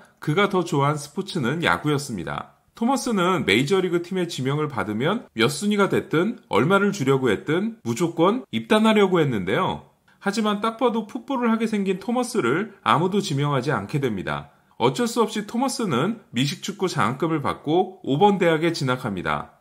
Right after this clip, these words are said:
대학 진학 후 토머스는 풋볼은 내팽겨치고 야구만 하다 결국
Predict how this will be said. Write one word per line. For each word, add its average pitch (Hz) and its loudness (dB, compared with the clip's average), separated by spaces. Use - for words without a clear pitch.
대학 165 2
진학 220 0
후 220 -4
토머스는 220 -2
풋볼은 233 -4
내팽겨치고 160 -2
야구만 151 2
하다 135 2
결국 117 0